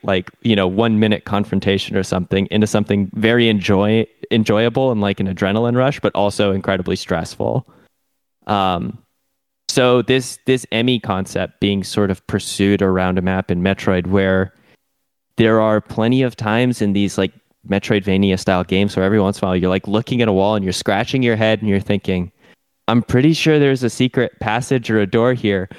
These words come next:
but now you do not have the opportunity to just, like, be blind firing at every block on the screen to see, "Well, does this one destroy by beam fire? Does this one? Oh,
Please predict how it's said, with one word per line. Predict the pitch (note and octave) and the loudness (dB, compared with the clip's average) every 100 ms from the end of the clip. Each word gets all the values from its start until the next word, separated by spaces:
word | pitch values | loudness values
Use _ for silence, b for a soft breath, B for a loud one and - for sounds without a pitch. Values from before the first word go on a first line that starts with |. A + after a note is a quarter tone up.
| B E3 | B -2
but | B2+ | 0
now | C3 | 2
you | C#3 D#3 C#3+ B2 - | 2 0 -4 -6 0
do | B2+ C3+ | 4 4
not | B2 A2+ - | 2 -2 -4
have | A2+ G#2+ G2+ | -2 -4 0
the | G#2 | 0
opportunity | F#2 G2 G2+ - G#2+ A2+ G#2 F2+ | 0 -2 -4 0 0 2 0 -2
to | - | -4
just, | F#2+ G2+ - | -4 -4 -2
like, | F#2 F2+ | -2 0
be | G#2 | -2
blind | F2+ G2 F#2+ G#2+ | 0 0 2 0
firing | G#2 G#2+ A2 A#2 B2 A2 | 0 0 2 2 2 0
at | G2 | -2
every | - G2+ G#2 G#2 | -2 -2 0 0
block | E2 F#2 E2+ F#2+ B2 - - | -2 -2 0 0 -2 -10 -8
on | G2 G2+ G2 | -4 -2 -2
the | F2+ | -2
screen | - A2 G#2 G2+ | 0 2 2 2
to | F#2 | 0
see, | - G2 F#2 - | 2 2 2 2
"Well, | G2+ | 0
does | F2+ F2 | 0 0
this | F#2+ F#2+ | -2 0
one | A2+ A#2 B2 B2 - | 0 2 2 0 0
destroy | C3+ - C3+ | -2 2 2
by | C3 B2+ | 2 0
beam | C3 C#3 | 2 0
fire? | C#3+ D3 D#3 D3+ | 0 0 0 0
Does | G#2 | -2
this | G2 G#2+ | -2 -2
one? | C3+ D3+ - | -2 -2 0
Oh, | F#2+ | -2